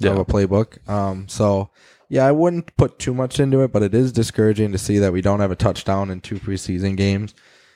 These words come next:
Speaker 2: And if the third goes that same way, it's, it's really a, a pressing issue, not even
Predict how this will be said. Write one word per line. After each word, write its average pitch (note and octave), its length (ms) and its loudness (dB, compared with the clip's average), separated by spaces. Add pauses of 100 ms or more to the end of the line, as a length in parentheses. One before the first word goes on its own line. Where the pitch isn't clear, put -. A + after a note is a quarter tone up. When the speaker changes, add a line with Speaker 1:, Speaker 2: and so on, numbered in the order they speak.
(140)
Speaker 2:
And F#2 560 -4
if G2 420 -4
the G2 100 0
third G#2 640 2
goes G2+ 220 2
that G2 180 2
same G2 240 -2
way, G2 180 -2
it's, F#2+ 200 -2
it's F#2 220 -4
really G#2 360 4
a, F#2+ 320 2
a G2 40 -2
pressing G2 440 -4
issue, F#2+ 440 -2
not G2 240 2
even F#2+ 560 -4